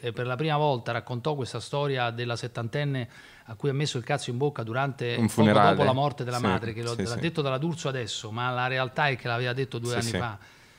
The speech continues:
Speaker 1: chez moi, come si direbbe in francese, e, e la cosa, insomma, mi, ho ricevuto telefonate anch'io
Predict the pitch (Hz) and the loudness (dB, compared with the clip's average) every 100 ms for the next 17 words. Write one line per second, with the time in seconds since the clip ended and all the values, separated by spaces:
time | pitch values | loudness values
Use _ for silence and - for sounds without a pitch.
0 | - - 147 135 123 123 156 208 - - | -8 2 6 6 4 2 -2 -6 -14 -20
1 | _ 113 107 117 127 123 123 - 202 180 | _ -8 -6 -4 -2 -2 -2 0 0 0
2 | 185 226 220 - - - - - - 135 | 0 -2 -4 -8 -20 -20 -20 -12 -4 -2
3 | 131 127 127 127 127 127 123 - 139 170 | -2 -2 -2 -2 0 -2 -4 -2 0 2
4 | 170 165 160 202 165 151 131 135 135 127 | 4 4 6 6 4 4 2 0 -4 -6
5 | 123 123 123 160 139 127 135 170 170 143 | -6 -4 0 0 0 0 0 2 4 2
6 | - 180 139 120 | 0 0 0 -2